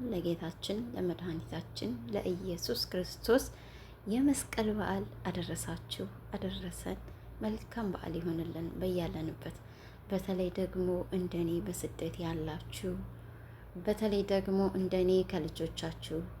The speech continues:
ከቤተሰቦቻችሁ እርቃችሁ የመጣችሁ ብዙ ነገርን ትውስታ ይፈጥራልና በዚህ ሰዓት ብዙ ነገርን፣ እ፣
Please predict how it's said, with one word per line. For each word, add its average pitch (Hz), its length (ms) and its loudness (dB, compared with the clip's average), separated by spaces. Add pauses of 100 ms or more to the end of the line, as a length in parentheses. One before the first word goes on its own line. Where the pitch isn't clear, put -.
(280)
ከቤተሰቦቻችሁ 170 1080 2 (180)
እርቃችሁ 190 680 -2
የመጣችሁ 170 760 2 (680)
ብዙ 226 340 8 (320)
ነገርን 180 560 4 (260)
ትውስታ 185 500 0
ይፈጥራልና 170 760 0
በዚህ 170 300 0
ሰዓት - 320 0 (800)
ብዙ 240 240 4 (100)
ነገርን፣ 185 540 4 (240)
እ፣ 165 120 -2